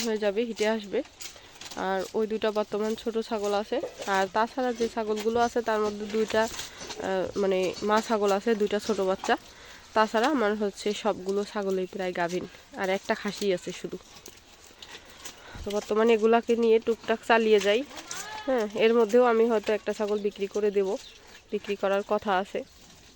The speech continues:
আর পরবর্তীতে আমি হচ্ছে পাখির খামারের কাজটা কমপ্লিট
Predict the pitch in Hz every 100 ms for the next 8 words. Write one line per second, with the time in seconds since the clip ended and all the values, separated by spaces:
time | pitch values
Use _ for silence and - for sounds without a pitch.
0 | - - - - - - - - - -
1 | - - - - - - - - - -
2 | - - - - - - - 196 196 185
3 | 180 165 - - - - - - - -
4 | - - - 214 202 208 - 214 294 240
5 | 208 - - - - - 190 196 196 -
6 | 202 208 208 196 220 208 208 208 220 214
7 | - 214 208 208 208